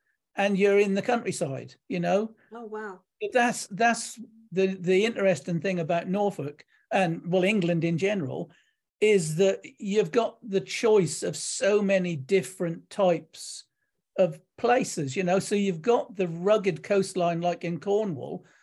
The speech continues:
Speaker 1: where
Speaker 2: Mm-hmm.
Speaker 1: you can walk for miles and not see anybody, or you've got Cromer, like is behind me, which
Speaker 2: Nice.
Speaker 1: is a le-, really lovely Victorian seaside resort with a pier. It's got a
Speaker 2: Mm.
Speaker 1: pier that goes
Speaker 2: I
Speaker 1: out
Speaker 2: love
Speaker 1: to
Speaker 2: piers.
Speaker 1: sea.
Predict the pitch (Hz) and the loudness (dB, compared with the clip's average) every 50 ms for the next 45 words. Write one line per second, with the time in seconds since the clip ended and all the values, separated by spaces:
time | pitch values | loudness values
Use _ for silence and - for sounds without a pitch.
0 | _ _ _ _ _ - 180 185 190 190 190 190 190 190 - 190 180 170 180 202 | _ _ _ _ _ 0 2 4 4 4 4 4 2 2 2 0 -2 2 4 6
1 | 202 202 - - - - 185 180 185 196 208 220 220 214 208 190 180 143 190 175 | 6 6 4 0 -4 -2 0 2 2 2 4 4 4 4 2 0 0 0 -2 -2
2 | 170 180 185 185 - - - 254 320 302 202 156 147 143 139 139 127 135 175 233 | -2 -2 -2 -4 -6 -8 -6 -4 -2 -2 0 0 -2 -2 -4 -6 -6 -6 -4 -4
3 | 254 - - _ _ _ _ _ _ _ _ _ _ _ _ 208 214 214 208 202 | -6 -6 -10 _ _ _ _ _ _ _ _ _ _ _ _ 4 4 4 4 2
4 | 214 170 156 214 196 202 - - - - 233 233 254 247 220 165 151 151 170 208 | 0 0 2 2 2 2 0 -4 -6 0 2 4 4 4 4 2 2 2 0 0
5 | 233 208 196 185 180 175 - - _ - - - - - 165 160 - 202 170 165 | 0 0 0 0 0 -2 -6 -16 _ -20 -20 -6 -4 -4 -4 0 0 0 2 2
6 | 175 175 170 165 165 185 208 196 147 135 175 220 220 - _ _ _ _ _ - | 2 2 0 0 -2 -2 -2 -2 -2 -2 -4 -4 -8 -10 _ _ _ _ _ -10
7 | 220 208 196 202 190 170 - 208 185 165 185 185 185 208 214 214 - 196 185 196 | -2 2 2 2 2 2 -2 -6 -6 -2 -2 -2 0 0 -2 -2 -2 -4 -4 -2
8 | 220 240 247 240 226 196 196 190 190 185 202 208 196 160 165 180 175 165 165 160 | 0 0 0 0 2 0 0 0 0 2 2 2 0 0 -2 -4 -2 -2 -2 -4
9 | 143 147 180 185 185 - - - 220 208 208 202 196 185 175 175 170 165 160 160 | -4 -4 -4 -4 -4 -6 -4 -2 0 2 2 4 2 2 0 0 0 -2 -2 -2
10 | 156 - - - - 220 202 196 - - 185 160 160 156 143 135 147 147 139 139 | -2 -4 -6 -4 -2 0 0 0 0 0 0 0 0 0 -2 -4 -6 -6 -4 -4
11 | 147 131 139 175 - - - - - _ _ _ _ _ _ _ - 175 180 196 | -2 0 0 -2 -2 -4 -8 -18 -20 _ _ _ _ _ _ _ -2 2 2 4
12 | 180 175 165 - - 226 208 180 156 139 170 233 262 - _ - - - - - | 4 4 0 0 0 2 2 2 2 2 0 0 -2 -4 _ -8 -8 -4 -2 0
13 | 220 196 - - - 214 208 233 202 170 147 160 185 - - - - 190 185 175 | 0 0 0 -4 -6 0 2 2 4 4 2 0 -2 -4 -4 -2 0 2 2 4
14 | - 190 185 185 190 - - - - 180 165 160 156 143 143 185 | 4 4 4 4 2 0 -6 -12 -10 -10 -10 -10 -10 -10 -10 -12